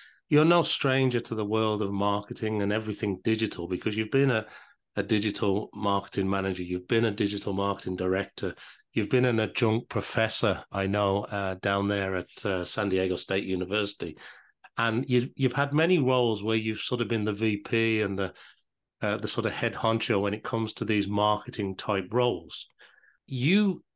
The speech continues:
understand this world of marketing, and I suppose we have this new layer of A I built on top today, don't we? And it's very confusing to some, it's hugely exciting to others. When it comes to the current state of the adoption, though,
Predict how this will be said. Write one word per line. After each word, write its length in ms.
understand 680
this 180
world 240
of 80
marketing, 640
and 80
I 60
suppose 420
we 80
have 160
this 160
new 180
layer 440
of 100
A 200
I 220
built 360
on 140
top 420
today, 400
don't 220
we? 180
And 300
it's 180
very 300
confusing 840
to 80
some, 540
it's 260
hugely 500
exciting 680
to 140
others. 480
When 120
it 120
comes 320
to 100
the 120
current 520
state 640
of 100
the 160
adoption, 800
though, 220